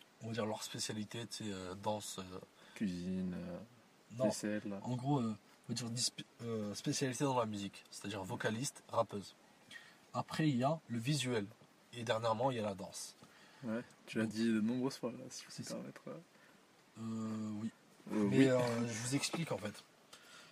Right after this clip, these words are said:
Speaker 1: Et en gros, euh, c'est pour ça, en fait, je trouve que les, les artistes coré-, coréens, on va dire, en, en général, surtout dans, dans les girls bands, dans les boys bands, des trucs comme ça, ils
Speaker 2: Les
Speaker 1: sont très,
Speaker 2: girls
Speaker 1: très forts.
Speaker 2: group.
Speaker 1: Oui, voilà, les girls group,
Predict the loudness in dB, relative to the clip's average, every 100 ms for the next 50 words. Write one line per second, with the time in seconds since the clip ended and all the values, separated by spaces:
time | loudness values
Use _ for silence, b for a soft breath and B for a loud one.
0 | B 0 0 0 2 4 4 2 0 -2
1 | -2 -4 -8 -8 -8 -4 -2 -2 -4 -10
2 | -4 -4 -4 -8 -8 -10 -6 -4 -4 -4
3 | -8 -8 -12 -18 -14 -8 -6 -6 -6 -6
4 | -6 -6 -6 -6 -10 -20 -20 -20 -20 -14
5 | -6 -2 -2 -2 -4 -6 -6 -8 -10 -10
6 | -8 -6 -8 -12 -8 -6 -4 -4 -4 -6
7 | -8 -18 b b b b b -18 -14 -10
8 | -4 -2 0 0 0 -2 -2 -2 0 -2
9 | -2 0 0 0 -2 -2 -2 -2 -2 -4
10 | -4 -6 -14 B B B -20 -18 -12 -8
11 | -6 -6 -8 -20 -18 -4 0 0 0 6
12 | 10 10 10 8 8 6 2 -18 -20 -20
13 | -12 -8 -4 -2 -2 -4 -4 -4 -4 -2
14 | -2